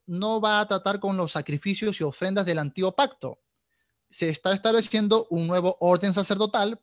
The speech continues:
por lo tanto, los sacrificios también cambian. Así que sacrificio, dice ahí, "y ofrenda no quisiste, mas me preparaste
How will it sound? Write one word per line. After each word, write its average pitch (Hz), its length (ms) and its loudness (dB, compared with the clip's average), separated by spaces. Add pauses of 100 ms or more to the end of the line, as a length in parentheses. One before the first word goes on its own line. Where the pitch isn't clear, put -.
por 165 140 -2
lo 160 100 0
tanto, 190 260 -4
los 175 220 0
sacrificios 185 580 -4
también 180 280 0
cambian. 139 440 -2 (500)
Así 180 260 -2
que 190 200 2
sacrificio, 170 1040 0
dice 170 260 0
ahí, 180 340 0 (280)
"y 180 160 2
ofrenda 180 840 2 (120)
no 175 360 0
quisiste, 165 600 -4
mas 190 800 2 (380)
me 165 320 0
preparaste 185 1400 0